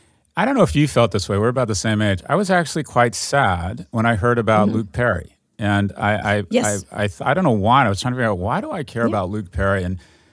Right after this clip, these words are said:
Speaker 1: and I, he seemed like a decent guy. Part of, part
Speaker 2: Yeah.
Speaker 1: of my youth, at least, watching nine oh two one oh.
Speaker 2: Dylan
Speaker 1: Also,
Speaker 2: McKay.
Speaker 1: he was in a movie that if you have Netflix called Normal Life with Ashley Judd, that was
Speaker 2: Mm-hmm.
Speaker 1: actually a pretty good movie.
Speaker 2: Wow.
Speaker 1: And I just
Speaker 2: Okay.
Speaker 1: felt bad for the guy. And then the other guy I heard
Speaker 2: Mm-hmm.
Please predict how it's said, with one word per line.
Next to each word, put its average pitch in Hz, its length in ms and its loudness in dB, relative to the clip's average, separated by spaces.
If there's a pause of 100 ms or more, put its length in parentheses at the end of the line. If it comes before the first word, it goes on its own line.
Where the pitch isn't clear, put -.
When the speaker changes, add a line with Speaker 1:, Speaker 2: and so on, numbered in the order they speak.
(140)
Speaker 1:
and 123 80 2
I, 139 80 4
he 135 80 0
seemed 202 180 -2
like 226 100 -2
a 165 60 -2
decent 123 420 -2
guy. 92 300 2
Part 113 260 2
of, 123 140 -4
part 120 200 4
Speaker 2:
Yeah. 123 80 2
Speaker 1:
of 92 140 -6
my 98 220 0
youth, 107 240 -2
at 98 80 -8
least, 92 280 -4
watching 98 280 -4
nine 95 160 -2
oh 95 60 -2
two 98 180 -6
one 98 100 -2
oh. 98 120 -2
Speaker 2:
Dylan - 60 -4
Speaker 1:
Also, 147 360 2
Speaker 2:
McKay. 220 300 -4 (140)
Speaker 1:
he - 160 -2
was 185 180 2
in 175 80 2
a 139 40 4
movie 120 600 2
that 95 140 -4
if 92 100 -6
you 123 60 -2
have 123 100 0
Netflix 107 580 -4
called 98 380 -2
Normal 107 400 0
Life 95 400 0
with 95 140 -4
Ashley 101 320 -2
Judd, 101 180 -2
that 95 60 -10
was 95 100 -8
Speaker 2:
Mm-hmm. 202 180 0
Speaker 1:
actually 226 160 -2
a 104 40 -4
pretty 113 320 -6
good 95 160 -4
movie. 90 480 -4 (220)
Speaker 2:
Wow. 277 340 -6
Speaker 1:
And 120 120 0
I 143 60 0
just 156 140 -4
Speaker 2:
Okay. - 60 -6
Speaker 1:
felt 123 180 0
bad 107 260 2
for 127 60 -8
the 127 80 -2
guy. 131 240 0
And 120 100 -2
then 127 80 0
the 131 100 -2
other 151 180 -2
guy 123 280 2
I 110 60 2
heard 110 160 0
Speaker 2:
Mm-hmm. - 0 -